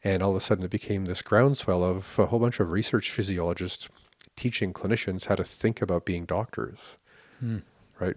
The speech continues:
Speaker 1: Which is, um, in, in a way, it was like, uh, a huge rebirth in, in the ability to think.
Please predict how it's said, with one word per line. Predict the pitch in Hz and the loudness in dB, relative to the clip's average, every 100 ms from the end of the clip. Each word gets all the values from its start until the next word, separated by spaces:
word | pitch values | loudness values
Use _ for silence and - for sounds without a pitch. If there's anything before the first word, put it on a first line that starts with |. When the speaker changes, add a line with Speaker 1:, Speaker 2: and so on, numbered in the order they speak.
| - | -2
Speaker 1:
Which | 107 - | 0 0
is, | 98 | 2
um, | 95 98 | 2 0
in, | 110 101 | -4 -2
in | 98 | 0
a | 101 | 2
way, | 113 | 2
it | 90 95 | 2 -2
was | 92 - | -6 -6
like, | - - - - 180 | -6 -12 -20 -18 -10
uh, | 101 87 - | -4 -4 -2
a | 98 | -4
huge | - 131 117 | 0 0 2
rebirth | 107 90 95 101 - | 0 0 0 -2 -2
in, | 87 85 82 | -6 -6 -8
in | 78 98 | -8 -6
the | 95 | -4
ability | 87 87 90 80 | -2 -4 -4 -6
to | 82 | -10
think. | - 90 82 | -8 -12 -12